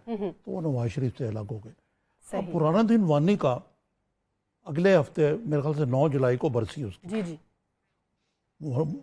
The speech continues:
Speaker 2: شہید کی۔ اس موقع پہ کشمیر میں لگنی ہے آگ۔
Speaker 1: صحیح۔
Speaker 2: اور انہوں نے ایک نئی جہت دے دی ہے اس بات کو۔
Speaker 1: ہوں۔
Speaker 2: اور یہ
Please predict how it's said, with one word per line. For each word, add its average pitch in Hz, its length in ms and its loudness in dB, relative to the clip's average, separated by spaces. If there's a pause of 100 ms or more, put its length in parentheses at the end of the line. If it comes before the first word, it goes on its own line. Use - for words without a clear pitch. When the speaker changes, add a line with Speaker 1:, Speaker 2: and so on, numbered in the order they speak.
(140)
Speaker 2:
شہید 131 340 2
کی۔ 147 140 -6 (100)
اس 208 200 -2
موقع 180 280 0
پہ 196 200 -4
کشمیر 156 300 -2
میں 160 140 0
لگنی 143 320 -2
ہے 165 80 -2 (140)
آگ۔ 127 180 -2 (1040)
Speaker 1:
صحیح۔ 185 300 -12
Speaker 2:
اور 180 300 4 (960)
انہوں 233 240 -2
نے 185 120 2
ایک 190 280 0
نئی 202 640 4 (220)
جہت 160 280 4
دے 143 100 6
دی 139 220 2
ہے 139 60 2
اس 139 220 -4
بات 113 240 -6
کو۔ 120 180 -12 (320)
Speaker 1:
ہوں۔ 208 260 -10
Speaker 2:
اور 175 220 0 (120)
یہ 180 460 0